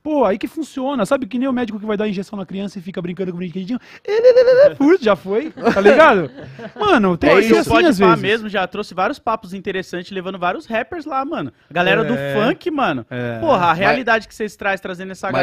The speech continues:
Speaker 3: galera
Speaker 2: é a
Speaker 3: também pra
Speaker 2: galera,
Speaker 3: discutir.
Speaker 2: mas é a galera que, tipo assim, que não percebe, né? Porque a galera, tipo, tenta atribuir também, fica, "Ah, pode ir pra só leva funkeiro
Speaker 3: Porra.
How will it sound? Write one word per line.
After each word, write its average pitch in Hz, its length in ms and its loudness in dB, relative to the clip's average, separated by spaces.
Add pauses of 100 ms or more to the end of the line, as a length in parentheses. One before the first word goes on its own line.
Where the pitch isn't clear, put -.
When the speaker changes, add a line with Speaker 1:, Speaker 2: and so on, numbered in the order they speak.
Speaker 3:
galera 170 60 -2
Speaker 2:
é 139 40 0
a 143 80 0
Speaker 3:
também 151 120 -2
pra 156 100 2
Speaker 2:
galera, 165 180 2
Speaker 3:
discutir. 165 260 -10
Speaker 2:
mas 127 240 -4
é 131 80 0
a 127 40 0
galera 131 320 -2
que, - 140 -16
tipo - 180 -12
assim, 127 460 -10 (180)
que 123 120 -8
não 120 120 -2
percebe, 143 520 -2
né? 131 160 -6
Porque 127 200 -10
a 123 100 -6
galera, 123 300 -4 (220)
tipo, - 220 -16
tenta 123 280 -8
atribuir 127 320 -8
também, 131 280 -6
fica, 123 280 -10 (460)
"Ah, 143 160 -10
pode 135 280 -10
ir - 20 -16
pra 143 160 -8
só - 100 -10
leva 147 240 -4
funkeiro 160 1040 -2 (220)
Speaker 3:
Porra. 135 260 -14